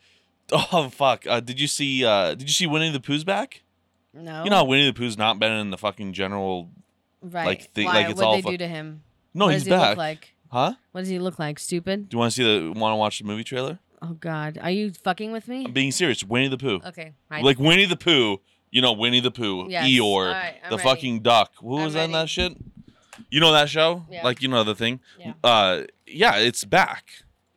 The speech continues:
Speaker 2: With a vengeance.
Speaker 1: Huh?
Speaker 2: With a vengeance.
Speaker 1: I, I don't know about that. It's fucking Winnie the Pooh. What do you think? What vengeance would he have?
Speaker 2: I don't know, but, uh, the fact that how you're saying it,
Speaker 1: <laughs>
Speaker 2: I feel like you're setting me up.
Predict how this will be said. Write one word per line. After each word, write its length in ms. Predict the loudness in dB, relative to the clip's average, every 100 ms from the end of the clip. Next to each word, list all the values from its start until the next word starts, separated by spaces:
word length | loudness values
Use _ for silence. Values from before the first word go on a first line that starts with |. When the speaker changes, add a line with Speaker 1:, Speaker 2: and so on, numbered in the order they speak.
| _ _
Speaker 2:
With 160 | -20 -16
a 60 |
vengeance. 840 | -10 -10 -10 -16 -18 -18 -20 -20 -20 _ _ _
Speaker 1:
Huh? 300 | 0 0 0 -4 _
Speaker 2:
With 160 | -18 -14
a 40 |
vengeance. 880 | -10 -10 -10 -16 -14 -14 -14 -14 -16 -10
Speaker 1:
I, 80 | -10 -10 -14 -2
I 140 | 0
don't 120 | 2
know 140 | 2 0
about 280 | 0 -2 2
that. 300 | 2 4 0
It's 120 | -2
fucking 240 | -4 -2 -2
Winnie 180 | -2
the 80 | -4
Pooh. 220 | -6 -6
What 100 | -4 -4
do 40 |
you 40 | -8
think? 220 | -10 -12 -8
What 180 | -8 -4
vengeance 400 | -4 -4 -8 -10
would 120 | -8
he 100 | -6
have? 280 | -6 -6 -2
Speaker 2:
I 80 | 0
don't 140 | 0 0
know, 180 | -2 0
but, 300 | 0 0 -4
uh, 160 | -4 -4
the 420 | -4 -8 -6 -8
fact 320 | -2 -2 -2
that 140 | -4 -4
how 100 | -4
you're 180 | -4 -6
saying 340 | -6 -6 -4
it, 240 | -6 -8 -10
Speaker 1:
<laughs> 60 |
Speaker 2:
I 80 | -10
feel 160 | -8 -8
like 140 | -8
you're 80 | -8
setting 320 | -8 -8 -10
me 140 | -10 -10
up. 120 | -12